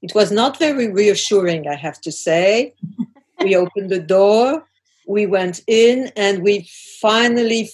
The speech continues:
found ourselves totally disoriented. Because in,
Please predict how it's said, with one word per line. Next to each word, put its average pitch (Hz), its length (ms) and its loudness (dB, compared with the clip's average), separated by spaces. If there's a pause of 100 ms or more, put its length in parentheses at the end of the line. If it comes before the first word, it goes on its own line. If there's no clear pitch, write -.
(140)
found 208 260 2
ourselves 170 540 -2 (120)
totally 226 480 2
disoriented. 143 920 -4 (960)
Because 185 480 0
in, 196 140 4